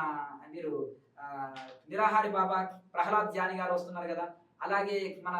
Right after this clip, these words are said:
మీరు, ఉమ్, ఆ, ఫైర్ యోగి, మరి ఆయన యోగం తపస్సు చేస్తుంటే ఫైర్ యోగి గారు అగ్నిలో కూర్చొని ధ్యానం చేస్తుంటే ఆయన అగ్నినే కాలుస్తలేదు. సైన్స్ ప్రకారం ఇది విరుద్ధం కదా. సైన్స్ ప్రకారం అన్నం తీసుకోకపోతే జీవించలేడు,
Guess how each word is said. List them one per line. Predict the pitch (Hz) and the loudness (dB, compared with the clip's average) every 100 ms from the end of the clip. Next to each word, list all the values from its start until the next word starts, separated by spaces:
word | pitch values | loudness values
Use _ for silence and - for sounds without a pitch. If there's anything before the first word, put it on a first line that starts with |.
| 170 | 0
మీరు, | 170 170 165 156 151 | 0 0 0 -2 -6
ఉమ్, | 156 151 151 143 139 - _ - | -10 -14 -14 -16 -18 -18 _ -10
ఆ, | 147 139 139 139 - - - - | -6 -4 -4 -6 -8 -14 -18 0
ఫైర్ | 190 214 | 4 6
యోగి, | 214 - - - | 6 6 2 -2
మరి | 185 | 2
ఆయన | 185 180 175 | 4 4 4
యోగం | 196 247 262 247 247 208 | 8 8 8 4 -2 0
తపస్సు | 202 247 214 | 0 0 0
చేస్తుంటే | 220 220 226 | 0 0 -2
ఫైర్ | 226 196 208 | 2 4 4
యోగి | 226 220 214 | 6 4 6
గారు | 202 | 6
అగ్నిలో | 202 190 - 254 | 6 6 4 4
కూర్చొని | 240 226 226 | 4 2 0
ధ్యానం | - 196 196 202 190 | 0 2 0 -2 -6
చేస్తుంటే | 180 180 196 | -6 -6 -2
ఆయన | 196 | 2
అగ్నినే | 170 165 220 233 | 2 2 0 0
కాలుస్తలేదు. | 202 190 180 180 175 175 - - | 4 2 2 -2 -2 -4 -12 -2
సైన్స్ | 175 208 214 | -2 -2 -4
ప్రకారం | 202 202 196 | -2 0 -2
ఇది | 180 | -6
విరుద్ధం | 165 202 202 196 | -2 0 0 -2
కదా. | 185 190 - _ - | -8 -12 -18 _ -2
సైన్స్ | 175 202 208 | -2 -2 -2
ప్రకారం | 196 202 196 | -2 0 0
అన్నం | 208 214 | -2 -2
తీసుకోకపోతే | 208 202 - 196 190 | -4 -6 -8 -8 -10
జీవించలేడు, | 185 185 180 175 175 | -10 -12 -6 -2 -2